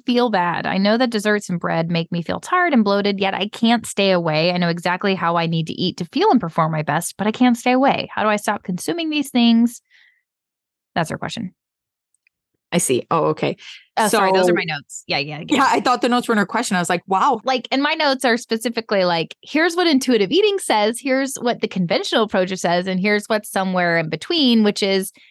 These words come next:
Speaker 1: you know, there's, there's a lot of answers to this. You, you're gonna hear our opinions. And obviously that's why you're writing in, but there's a lot of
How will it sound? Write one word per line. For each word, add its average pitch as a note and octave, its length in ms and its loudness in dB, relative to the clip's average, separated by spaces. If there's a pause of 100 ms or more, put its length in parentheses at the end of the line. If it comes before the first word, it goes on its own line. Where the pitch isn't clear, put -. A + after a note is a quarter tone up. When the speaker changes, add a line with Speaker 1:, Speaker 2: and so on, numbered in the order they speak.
(240)
Speaker 1:
you C4 80 2
know, A3+ 240 0
there's, A#3+ 320 0
there's A3 220 2
a A3 60 4
lot A#3+ 220 2
of G3+ 80 -2
answers G#3+ 520 -2
to A#3 100 -2
this. A#3 320 -2
You, G#3+ 160 2
you're G#3+ 160 -4
gonna A#3 180 2
hear G#3+ 220 0
our E3+ 160 2
opinions. F3 480 -2
And B3 80 2
obviously D4+ 320 0
that's C#4+ 200 -2
why A#3+ 320 0
you're G3 220 -6
writing C#3 340 -2
in, - 220 -6
but G3 320 0 (460)
there's A3+ 180 2
a A3+ 60 4
lot A#3 280 2
of G3 280 2